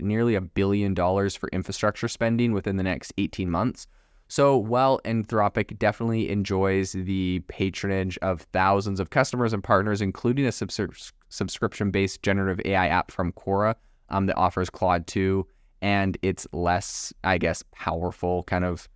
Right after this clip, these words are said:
uh, counterpart, Claude Instant, which is just faster. That's kinda why, uh, you'd use that. Um, it still has some pretty stiff competition. So, um, for those that don't know, you can go to poe dot com. That is a platform that Quora owns, and you can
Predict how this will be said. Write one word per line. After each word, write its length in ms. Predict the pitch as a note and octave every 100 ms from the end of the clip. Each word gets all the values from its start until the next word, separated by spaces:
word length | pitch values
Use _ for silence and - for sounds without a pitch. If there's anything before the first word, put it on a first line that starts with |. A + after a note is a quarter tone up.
| _ - -
uh, 160 | E2+
counterpart, 560 | E2+ G2+ F#2 F2 G2 F2+
Claude 320 | - F2+ E2+ -
Instant, 460 | G2+ F#2+ A#2 E2 G2+
which 220 | G#2+ -
is 100 | F2+
just 260 | F#2+ -
faster. 500 | - D#2+ B1 - F#2+
That's 200 | F#2 D#2+
kinda 200 | - E2+
why, 240 | D#2+ D#2 G2+ _ -
uh, 80 | -
you'd 280 | D2 D#2+ -
use 220 | F2+ F2+
that. 240 | G2+ A2 - - - _ A2
Um, 160 | A2+
it 140 | A#2 -
still 260 | - D#3+
has 240 | D3+ B2 A#2
some 100 | A2
pretty 140 | A#2
stiff 180 | - G2+
competition. 500 | G#2+ G2 - - E2
So, 200 | B2+ A#2 - - _ -
um, 340 | A#2 A#2+ A#2 -
for 140 | -
those 160 | D#3+ F3
that 100 | B2+
don't 280 | A#2+ A#2 G2
know, 220 | F#2+ F#2+
you 160 | F#2 G2
can 120 | A2
go 120 | A2
to 60 | F2
poe 240 | - A2
dot 200 | G#2 -
com. 380 | - G2+ G2+ G2+
That 180 | G2 G2+
is 200 | G2+ F#2+ -
a 480 | F#2 F#2 F2+ F2+ F#2 -
platform 400 | G#2 - G2+ F#2+
that 140 | -
Quora 420 | - F#2+ F#2+ G2
owns, 420 | F#2+ G#2 G#2+ G#2+ - _ -
and 280 | G#2 G#2 G2
you 100 | F#2+
can 380 | G2 F#2 F2